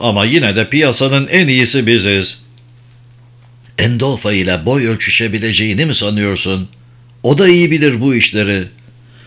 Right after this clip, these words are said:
"Boy ölçüşmek mi? Ha, ona bu işi ben öğrettim, ben." Janders içindeki o soğuk duyguyu bir türlü silkip atamıyordu ama yine de elinde olmadan gülümsedi.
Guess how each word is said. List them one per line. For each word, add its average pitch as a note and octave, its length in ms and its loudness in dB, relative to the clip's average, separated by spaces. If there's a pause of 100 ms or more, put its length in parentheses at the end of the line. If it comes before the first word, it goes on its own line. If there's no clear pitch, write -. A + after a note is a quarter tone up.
(140)
"Boy E2+ 300 2
ölçüşmek F2+ 640 -2
mi? F2+ 220 -4 (120)
Ha, A2 340 0 (160)
ona B2 340 0
bu C3+ 100 2
işi B2+ 280 2
ben C3+ 160 2
öğrettim, G#2 560 2
ben." A#2+ 280 2 (1000)
Janders E3+ 480 2
içindeki D3+ 500 -2
o B2+ 140 0
soğuk C#3 420 -2
duyguyu E2 520 -2
bir E3 240 0
türlü C#3 300 -2
silkip A#2 440 -2
atamıyordu F2+ 520 -4
ama D#2+ 180 -6
yine G#2 280 -2
de G2 140 -4
elinde B2 280 -2
olmadan G#2+ 480 -2
gülümsedi. D#2+ 720 -4